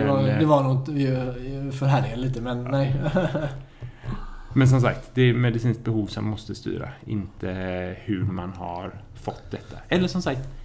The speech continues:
Speaker 1: elitidrottaren som för tredje gången drar sitt korsband. Eller elitidrott-, den som tror han är elitidrottare, som
Speaker 2: Mm.
Speaker 1: spelar division tre
Speaker 2: Mm.
Speaker 1: och drar sitt korsband för tredje gången.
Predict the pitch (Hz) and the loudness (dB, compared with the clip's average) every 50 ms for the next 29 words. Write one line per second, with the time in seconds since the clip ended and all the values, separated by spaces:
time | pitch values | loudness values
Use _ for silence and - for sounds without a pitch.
0 | - - - 151 165 147 123 - 104 92 98 107 95 - - - 110 147 156 151 | -12 -4 4 6 6 6 6 2 -4 -2 -2 -4 -4 -4 -4 -4 -2 -2 -2 -2
1 | 139 - - 147 131 135 127 127 - 151 135 113 101 101 113 113 113 113 113 107 | -4 -4 -4 -4 -2 -2 -4 -2 0 0 2 2 2 2 0 0 2 0 0 0
2 | 113 110 104 - - - - 127 123 127 - - - 107 127 143 131 - - - | -2 -2 -4 -4 -8 -6 -2 -2 -2 -2 -2 -4 -4 -4 -2 -2 -4 -6 -6 -10
3 | 175 - - - - - - 135 131 135 131 135 127 131 120 - - - 110 - | -10 -12 -14 -18 -16 -6 -2 2 2 2 2 4 6 4 4 4 2 -6 -8 -6
4 | - - 131 127 127 123 120 - 135 135 135 135 143 139 131 127 127 120 - 101 | 2 4 4 6 6 4 0 2 2 2 2 2 2 4 4 6 4 4 4 2
5 | 92 95 90 - - - - 120 - 120 - - 120 107 98 98 98 101 98 98 | -4 -6 -8 -8 -8 -10 -8 -6 -2 -2 0 0 2 0 0 0 -2 -4 -4 -4
6 | 110 104 101 - 113 120 131 123 - 135 127 123 123 123 - - - - - - | -4 -4 -2 0 2 2 2 2 0 -4 -8 -6 -6 -8 -8 -8 -14 -16 -18 -20
7 | - - - - 139 123 123 110 113 117 - - 127 107 - - 107 101 92 - | -20 -16 -6 -2 2 4 4 4 4 0 0 0 0 0 0 -2 -4 -4 -4 -4
8 | - 104 101 - - 92 - 87 - | -6 -6 -4 -4 -4 -6 -6 -8 -8